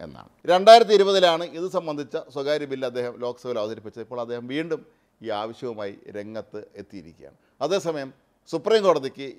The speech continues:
ഈ വിഷയത്തിൽ അവരുടേതായ, സുപ്രീം കോടതിയുടേതായ ഒരു നിലപാട് ഉണ്ട്. ദേശീയ അപ്പീൽ കോടതി എന്ന നിലയിൽ സുപ്രീം കോടതിയുടെ ബെഞ്ചുകൾ സ്ഥാപിക്കുന്നത് സംബന്ധിച്ച് ആധികാരികമായ വിധിന്യായത്തിനായി സുപ്രീം കോടതിയുടെ ഭരണഘടനാ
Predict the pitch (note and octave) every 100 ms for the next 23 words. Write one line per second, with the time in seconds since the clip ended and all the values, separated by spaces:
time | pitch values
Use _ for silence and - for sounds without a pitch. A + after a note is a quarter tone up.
0 | C#3 C#3 A#2+ B2+ G2+ C3+ - C#3+ C#3+ D3
1 | C#3+ C3 A2 C3 C#3 D3 D3+ C#3 C3 B2
2 | A2+ G#2+ G2+ B2 _ _ A#2+ C3 C3 C3
3 | D3 D3+ C3 A#2+ - G2+ - _ _ C#3+
4 | E3+ G3+ A#3 G#3+ F#3 - F#3 E3 D#3+ D3
5 | D3+ A#2+ A#2+ A2+ F#2+ G#2 _ _ _ D3
6 | F3 F#3 E3+ D#3 D3 D3 C#3+ B2 B2 B2+
7 | C3+ D3+ D#3 - B2+ B2+ D3 C3 C3 A#2+
8 | A#2 A2+ A2 G#2 - - _ _ _ -
9 | D3 F3 F#3 F3 D#3+ D3+ C#3 C3+ B2+ B2+
10 | C#3 C3 B2 A#2+ A#2 B2+ B2+ - D3 C3+
11 | B2+ B2 B2 B2 B2+ C3 D3+ C#3+ C#3